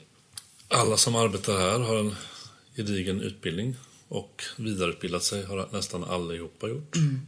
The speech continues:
Speaker 1: mer eller mindre på olika sätt,
Speaker 2: Mm.
Speaker 1: med både klippning och färg och, och ett intresse för människor. Det är väl ett av de viktigaste ämnena som
Speaker 2: Mm.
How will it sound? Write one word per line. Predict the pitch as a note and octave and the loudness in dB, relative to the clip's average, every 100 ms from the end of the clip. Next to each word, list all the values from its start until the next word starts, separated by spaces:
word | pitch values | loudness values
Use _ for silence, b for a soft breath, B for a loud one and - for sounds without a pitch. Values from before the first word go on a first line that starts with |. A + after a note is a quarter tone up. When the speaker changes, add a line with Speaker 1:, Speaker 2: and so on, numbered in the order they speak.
| A2+ | -4
Speaker 1:
mer | G#2 | -4
eller | F#2+ | -2
mindre | G2 F2+ F2+ | -2 -4 -4
på | G2 | -4
olika | F2 - | -4 -6
sätt, | - G2 - - - | -6 -8 -10 -14 -10
Speaker 2:
Mm. | D#2 - | -10 -8
Speaker 1:
med | - | -6
både | F#2 F2 | -4 -4
klippning | E2 F2 - - E2 | -2 -4 -6 -8 -8
och | E2+ | -6
färg | - F#2+ F2+ F2+ | -4 -2 -2 -4
och, | - - - - - B B B B B B B B B _ _ | -6 -10 -18 -20 -18 B B B B B B B B B _ _
och | - G2+ - | 0 0 0
ett | F#2+ - - | -4 -4 -8
intresse | G#2 F#2 G#2+ G2 - | -4 0 4 6 4
för | - F2 | 2 0
människor. | G2+ G2 E2 - A2+ | 2 2 0 -2 -2
Det | G#2+ | 0
är | |
väl | G2+ G2 G2 G2+ | 0 -2 -4 -8
ett | - | -4
av | G#2 | -4
de | |
viktigaste | G#2 - F2+ D#2+ - E2+ | -4 -4 -4 -4 -4 -2
ämnena | F2 E2 D#2 D2+ | -2 -2 -4 -4
som | E2+ | -2
Speaker 2:
Mm. | D#2 C#3+ | -2 -2